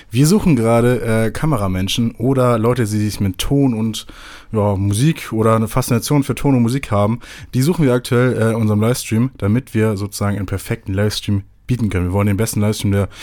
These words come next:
ganzen Liga bieten, ähm, beide Teams natürlich, äh, hervorragend darstellen. Ja, und wenn ihr Lust dran hättet oder immer schon mal sowas machen wolltet oder vielleicht sogar auch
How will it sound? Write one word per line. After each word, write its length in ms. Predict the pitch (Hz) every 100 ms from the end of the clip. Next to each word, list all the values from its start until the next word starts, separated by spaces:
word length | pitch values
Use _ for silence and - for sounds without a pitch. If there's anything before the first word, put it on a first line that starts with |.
| - -
ganzen 240 | - 107 120
Liga 220 | 135 127
bieten, 360 | 120 117 113 113
ähm, 640 | 101 101 98 98 98 95
beide 200 | 92 107 104
Teams 260 | 110 104
natürlich, 400 | 101 101 104 -
äh, 40 | 101
hervorragend 680 | 98 98 98 113 101 101 98
darstellen. 400 | 104 - 104 92 - - - - -
Ja, 140 | 127
und 260 | 113 117 104
wenn 140 | 131
ihr 220 | 156 131 113 - _ 127
Lust 300 | 131 170 -
dran 140 | 135
hättet 220 | 123 127 110
oder 100 | 120
immer 160 | 127
schon 140 | - 120
mal 100 | 113
sowas 200 | 110 107
machen 220 | 131 120
wolltet 180 | 117 110
oder 80 |
vielleicht 260 | 104 117 104
sogar 200 | 104 110
auch 160 | 107